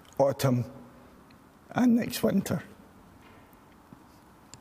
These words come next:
But today is the first anniversary of the last time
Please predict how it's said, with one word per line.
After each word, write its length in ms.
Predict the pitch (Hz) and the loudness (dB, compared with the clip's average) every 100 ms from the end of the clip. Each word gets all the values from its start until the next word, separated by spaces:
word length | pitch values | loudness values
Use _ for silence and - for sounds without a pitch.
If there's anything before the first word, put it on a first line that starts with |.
| - - - - - - - - - - | -20 -20 -20 -20 -18 -18 -20 -20 -14 0
But 160 | 156 | 0
today 520 | 180 165 233 247 185 117 - - - - - - - - - - - - - | 2 2 4 4 2 -2 -8 -14 -18 -20 -20 -20 -20 -20 -20 -20 -20 -10 0
is 320 | 147 143 - | 0 0 -2
the 100 | 151 | -4
first 600 | - 190 208 - - - - | 2 2 2 -4 -6 -4 2
anniversary 880 | 165 160 131 165 175 - 156 131 104 - - - - - - - | 2 2 2 2 2 0 0 0 -2 -6 -18 -20 -20 -20 -20 -4
of 240 | - 131 | 0 2
the 80 | 113 | 2
last 420 | 139 151 170 - | 4 2 0 -6
time 540 | - 165 180 143 113 | 0 2 2 2 0